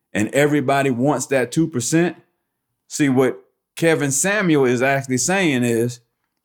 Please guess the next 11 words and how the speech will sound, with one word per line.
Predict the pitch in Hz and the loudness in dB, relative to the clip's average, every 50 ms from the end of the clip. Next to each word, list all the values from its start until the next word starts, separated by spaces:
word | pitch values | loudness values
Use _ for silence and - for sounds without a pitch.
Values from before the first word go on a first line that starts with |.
| _ _ _ _ _ _ _ _ _ _ _ _ _ _ _ _ _ _ _ _ _ _ _ _ _ _ | _ _ _ _ _ _ _ _ _ _ _ _ _ _ _ _ _ _ _ _ _ _ _ _ _ _
a | - 120 | 0 2
m-, | 123 123 131 135 143 151 - - - | 2 2 2 2 2 0 0 -2 0
a | 131 131 131 | 0 2 2
man | 131 131 135 143 147 151 151 165 175 185 185 180 165 127 107 98 92 90 80 82 - - _ _ _ _ _ _ _ _ _ _ _ _ _ _ _ _ _ _ _ _ _ _ _ _ _ _ _ _ _ _ _ _ _ _ _ _ _ _ _ _ _ 85 | 2 2 2 2 2 2 4 4 4 4 2 2 2 0 0 -2 -4 -6 -6 -10 -14 -20 _ _ _ _ _ _ _ _ _ _ _ _ _ _ _ _ _ _ _ _ _ _ _ _ _ _ _ _ _ _ _ _ _ _ _ _ _ _ _ _ _ -6
would | 87 110 151 160 156 | -2 2 2 2 2
not | 143 151 156 151 139 120 120 107 | 2 0 0 0 0 -4 -6 -2
give | 120 156 156 156 147 123 147 | 0 2 2 2 2 0 0
up | 147 143 131 - - _ _ | 0 0 0 -4 -10 _ _
those | - 135 139 139 131 131 - | -2 -2 0 0 -2 -4 -4
options | - 147 170 190 185 - - - 123 107 104 104 113 117 - - - _ _ _ _ _ _ _ _ _ _ _ _ _ _ _ _ _ _ _ _ _ _ _ _ _ _ _ _ _ _ _ _ _ _ _ _ _ _ _ _ _ _ _ _ _ - - - - | -4 -2 0 0 -2 -2 -4 -4 -4 -4 -4 -6 -10 -10 -12 -14 -16 _ _ _ _ _ _ _ _ _ _ _ _ _ _ _ _ _ _ _ _ _ _ _ _ _ _ _ _ _ _ _ _ _ _ _ _ _ _ _ _ _ _ _ _ _ -16 -14 -4 0
for | 147 147 139 127 127 123 120 123 131 131 - | 2 4 4 4 2 2 0 -2 -4 -8 -12